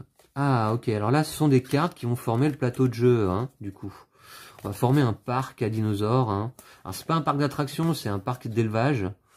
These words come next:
Mais, euh, ouais, il y a du super matos, là encore. Incroyable. Bah, de toute façon, voilà.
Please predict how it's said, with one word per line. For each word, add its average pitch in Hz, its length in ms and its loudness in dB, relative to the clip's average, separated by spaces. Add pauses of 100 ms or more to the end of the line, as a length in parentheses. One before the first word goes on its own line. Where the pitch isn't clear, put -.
(1500)
Mais, 120 480 2
euh, 101 240 -4
ouais, 120 240 0
il 113 60 -2
y 92 40 -2
a 85 40 -4
du 117 120 -4
super - 520 -8
matos, 147 480 0
là 101 80 -4
encore. 98 460 -4 (500)
Incroyable. 113 440 -4
Bah, 117 200 4
de - 160 -10
toute - 100 -20
façon, 170 340 0
voilà. 151 300 4